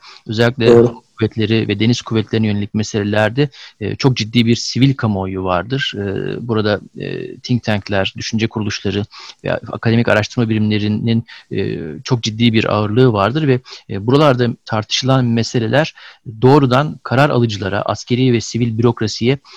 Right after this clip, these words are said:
Speaker 1: e, geri besleme olarak ya da, e, fikri katkı olarak, e, ciddi anlamda, e, fayda sağlar. Fayda, e, ağırlığı vardır.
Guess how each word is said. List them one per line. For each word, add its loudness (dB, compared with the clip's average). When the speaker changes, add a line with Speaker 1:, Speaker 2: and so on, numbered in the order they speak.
Speaker 1:
e, -8
geri 4
besleme 2
olarak -2
ya -2
da, 2
e, -4
fikri 0
katkı -4
olarak, -2
e, -4
ciddi 4
anlamda, 2
e, -2
fayda 2
sağlar. -4
Fayda, -2
e, -4
ağırlığı 6
vardır. 0